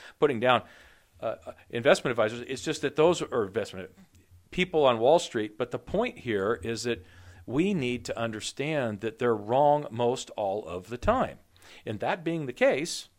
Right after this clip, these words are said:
why are we listening? Why are we clouding our heads? It takes, if you will, some wisdom to step back and quit filling your mind full of noise.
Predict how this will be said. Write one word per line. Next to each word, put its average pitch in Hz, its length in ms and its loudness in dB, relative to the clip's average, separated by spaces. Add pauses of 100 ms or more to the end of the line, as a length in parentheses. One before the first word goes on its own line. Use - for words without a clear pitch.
(880)
why 107 260 -2
are 131 120 4
we 175 120 2
listening? 180 520 -2 (1400)
Why 123 160 4
are 180 80 10
we 202 100 4
clouding 165 400 4
our 180 100 4
heads? 202 500 2 (1120)
It 131 160 -8
takes, - 420 -2 (280)
if 135 140 -4
you 143 100 -2
will, 196 280 6
some 131 260 -4
wisdom 131 520 2
to 135 120 -8
step 175 460 -2
back 143 720 -4 (320)
and 151 160 -4
quit - 320 -2
filling 226 340 -2
your 127 100 0
mind 92 400 -8
full 110 360 -2
of 98 260 -8
noise. 82 480 -12